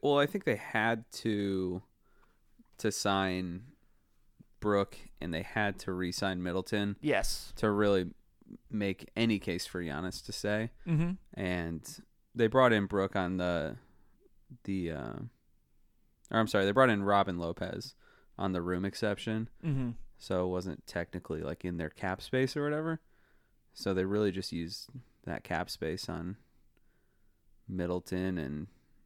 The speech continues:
Speaker 1: and Lopez.
Speaker 2: Yeah, so with this team, it's obvious the bench is probably gonna take a step back from where they were last year, unless they make a trade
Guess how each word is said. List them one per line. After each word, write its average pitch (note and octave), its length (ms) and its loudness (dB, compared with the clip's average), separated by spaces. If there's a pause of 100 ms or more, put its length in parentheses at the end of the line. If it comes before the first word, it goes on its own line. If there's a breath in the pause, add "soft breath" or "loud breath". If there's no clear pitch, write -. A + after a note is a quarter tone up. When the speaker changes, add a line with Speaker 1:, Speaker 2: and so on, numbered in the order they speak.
(120)
Speaker 1:
and F#2 200 -4
Lopez. - 580 -2 (320)
Speaker 2:
Yeah, D3 300 -2
so D#3 400 2 (720 soft breath)
with F3 180 -2
this A#3 220 -2
team, G#3 280 0
it's F3 140 -6
obvious C#3+ 400 2
the C#3 140 -8
bench B2 280 -4
is B2+ 120 -8
probably A#2+ 220 6
gonna A#2+ 120 -4
take B2 160 -6
a B2 40 -10
step - 260 -6
back B2 200 -2
from B2+ 120 -8
where A2 80 -2
they F#2 80 -4
were E2 120 -4
last G#1+ 300 -8
year, C3 60 -4
unless B2 260 -2
they C3+ 80 -4
make B2+ 180 -2
a B2 60 -6
trade A#2+ 400 -6